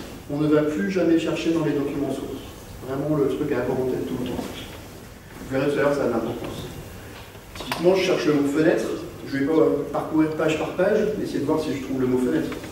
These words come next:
Je vais dans l'index, je vois le mot fenêtre, j'ouvre les six objets, peut-être plus, sept objets qui correspondent, euh, au mot que je cherche. Donc là, ça va. Donc la façon dont vous construisez votre index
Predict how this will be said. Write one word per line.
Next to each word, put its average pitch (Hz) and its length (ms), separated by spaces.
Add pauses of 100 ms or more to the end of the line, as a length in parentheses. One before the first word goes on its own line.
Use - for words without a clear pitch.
(400)
Je 135 60
vais 131 60
dans 127 140
l'index, 135 420
je - 460
vois 143 120
le 143 60
mot 139 100
fenêtre, 139 460 (160)
j'ouvre 151 200
les 135 100 (500)
six 131 260
objets, 123 160 (1600)
peut-être - 160
plus, - 240
sept - 180 (560)
objets 139 300 (800)
qui - 120
correspondent, 139 460
euh, 123 540
au 131 80
mot 147 80
que 143 140
je 127 80
cherche. - 280 (1040)
Donc 131 100
là, 185 80
ça 185 120
va. - 100 (220)
Donc 135 120
la 156 100
façon 151 340
dont 165 260
vous 151 80
construisez 156 400
votre 147 240
index 156 320